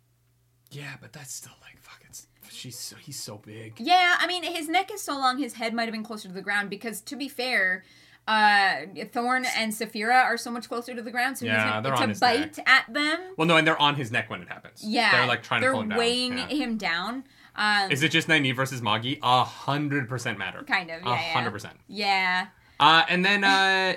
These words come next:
Speaker 1: <laughs> despite the fact that Shuriken is, um, uh, uh, but Shuriken isn't dead yet. Actually, that happens next.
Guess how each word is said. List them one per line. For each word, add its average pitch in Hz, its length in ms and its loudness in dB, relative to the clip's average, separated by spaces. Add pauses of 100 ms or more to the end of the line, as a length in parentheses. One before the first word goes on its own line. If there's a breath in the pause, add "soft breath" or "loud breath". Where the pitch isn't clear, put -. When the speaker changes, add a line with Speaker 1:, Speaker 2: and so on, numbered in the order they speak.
Speaker 1:
<laughs> 156 160 -14
despite 208 460 2
the 254 80 0
fact 180 240 2
that 156 80 -4
Shuriken 143 560 -6
is, 123 360 -4
um, 110 460 -4 (540)
uh, 107 600 -2 (1500)
uh, 180 200 4
but 185 140 -2
Shuriken 220 320 -2
isn't 156 160 -4
dead 120 160 -4
yet. - 180 -20
Actually, 139 300 -2
that 139 220 0
happens 135 480 -6
next. - 440 -14